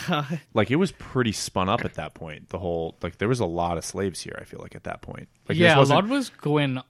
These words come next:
Speaker 3: on, right? Like, places were built up.
Speaker 2: Right, 'cause, like, the initial, right, like, the initial, like, settle, like I said, like, Jamestown, you're like, th-,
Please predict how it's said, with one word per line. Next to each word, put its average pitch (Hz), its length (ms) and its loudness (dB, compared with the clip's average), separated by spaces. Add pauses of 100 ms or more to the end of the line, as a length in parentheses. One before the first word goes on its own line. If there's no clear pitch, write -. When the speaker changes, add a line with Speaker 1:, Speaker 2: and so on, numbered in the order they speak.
(120)
Speaker 3:
on, 123 400 0
right? 123 180 0
Like, 135 160 -4
places 175 320 -2
were 202 220 0 (240)
built 135 320 0 (160)
up. 107 400 -4
Speaker 2:
Right, 120 180 10
'cause, 123 140 4
like, 127 100 2
the 139 120 4
initial, 147 360 4
right, 156 160 6
like, 120 120 4
the 120 100 4
initial, 113 500 4
like, 104 200 2
settle, 104 320 2
like 98 160 -2
I 98 60 2
said, 90 220 0
like, 80 140 -12
Jamestown, 95 640 2
you're 87 100 0
like, 87 200 -2
th-, - 100 -10